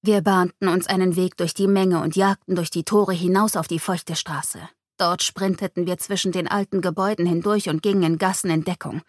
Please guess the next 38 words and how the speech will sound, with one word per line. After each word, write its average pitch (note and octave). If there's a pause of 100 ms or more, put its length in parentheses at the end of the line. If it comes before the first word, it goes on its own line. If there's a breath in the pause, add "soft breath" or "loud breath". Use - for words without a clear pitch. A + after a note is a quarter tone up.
(480 loud breath)
Und F3+
als G3
wir G#3+
an G3+
einem G3
verblassten G#3
Wandbild F#3+
von F3
Premierminister F#3
Hart B3+
vorbeikamen, D3
der C#3+
wohlwollend F#3
auf F3+
uns F3+
herablächelte, F3+ (340 soft breath)
hätte G3
ich F3+
am E3
liebsten F3+
darauf D#3
gespuckt. - (1000)
Nachdem F3+
wir F3
durch F3+
ein F3+
Labyrinth F3
aus E3+
Seitenstraßen E3+
gerannt E3+
waren, F#3
erreichten F#3
wir F#3+
die E3
Grenze F3
der E3+
Heights, - (280 soft breath)
dem D#3